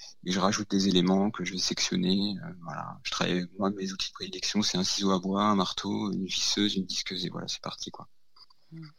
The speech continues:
Speaker 1: Et l'idée du bois aussi, c'est que c-, toute la structure, elle est en bois, et si on enlève le bois, tout s'effondre. Donc il y a aussi ce rappel-là par rapport à, à ce qui se passe, euh, sur la biosphère.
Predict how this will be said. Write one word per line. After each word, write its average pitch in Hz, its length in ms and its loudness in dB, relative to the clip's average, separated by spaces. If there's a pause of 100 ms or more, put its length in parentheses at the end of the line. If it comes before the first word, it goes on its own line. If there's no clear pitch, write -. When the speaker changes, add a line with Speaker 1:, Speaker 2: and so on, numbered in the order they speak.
(480)
Speaker 1:
Et - 40 0
l'idée 110 280 8
du 113 120 4
bois 117 200 10
aussi, 123 260 6
c'est 107 160 4
que - 120 -2
c-, - 280 0 (400)
toute - 180 -2
la 110 80 10
structure, 110 480 4
elle 104 80 8
est 101 60 10
en 98 100 8
bois, 113 540 6 (320)
et - 200 -8
si - 300 4
on 120 140 12
enlève 107 260 8
le 104 80 6
bois, 101 160 6
tout - 140 -2
s'effondre. 90 520 0 (1300)
Donc 87 160 -4
il - 20 -2
y 95 40 2
a - 20 4
aussi - 200 2
ce - 120 4
rappel-là 101 420 6
par 95 160 0
rapport 82 320 0
à, 82 380 -6 (200)
à - 60 -8
ce - 100 -2
qui - 120 -2
se - 80 -2
passe, - 320 0
euh, 76 180 -6 (240)
sur - 260 -2
la 87 100 0
biosphère. 87 520 -2